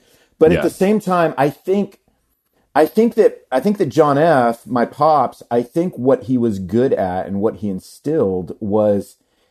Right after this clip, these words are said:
Speaker 1: hey, I, I mean, unless you are, this should be fun. So even
Speaker 2: Mm-hmm.
Speaker 1: when we raced motorcycles,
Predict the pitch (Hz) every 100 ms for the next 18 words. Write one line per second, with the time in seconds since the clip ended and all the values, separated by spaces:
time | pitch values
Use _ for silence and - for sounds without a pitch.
0 | _ _ 165 160 131 127 - 135 139 131
1 | 127 123 147 185 - 165 165 127 127 123
2 | 120 113 - _ - 113 190 208 214 170
3 | 151 123 - 117 95 82 _ _ _ _
4 | - 160 139 175 202 202 180 165 156 143
5 | 143 143 151 143 120 113